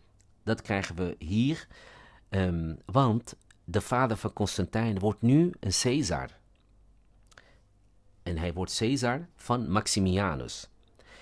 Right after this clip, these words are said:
Eh, want er wordt gezegd dat het ook, eh, de man was van zijn zus. Dus de vader van Constantijn komt te vallen uiteindelijk onder de nieuwe co-keizer Maximianus,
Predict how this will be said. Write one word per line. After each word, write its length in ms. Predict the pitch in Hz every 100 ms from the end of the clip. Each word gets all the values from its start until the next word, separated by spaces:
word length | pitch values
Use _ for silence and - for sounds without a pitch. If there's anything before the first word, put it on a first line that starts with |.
| - -
Eh, 120 | - 82 73
want 360 | 76 90 - -
er 80 | 90
wordt 160 | 95
gezegd 380 | - - 117 -
dat 120 | 90
het 140 | 82 98
ook, 220 | 90 -
eh, 380 | - 87 80 76 73
de 80 |
man 240 | 90 110 123
was 360 | 110 - - -
van 400 | - - 92 - - -
zijn 420 | 95 87 82 - _
zus. 520 | - 92 82 - - - _ _ _ - -
Dus 240 | - 82 -
de 80 |
vader 340 | - 110 110 87
van 120 | 90
Constantijn 840 | 95 90 - 76 101 113 135 151 - - - -
komt 240 | 110 95
te 100 | -
vallen 320 | - 120 123 92
uiteindelijk 500 | 90 101 95 - -
onder 280 | 95 87
de 80 | 76
nieuwe 440 | 82 117 110 78 - -
co-keizer 600 | 101 98 87 82 80 80
Maximianus, 840 | 82 - 76 67 101 110 107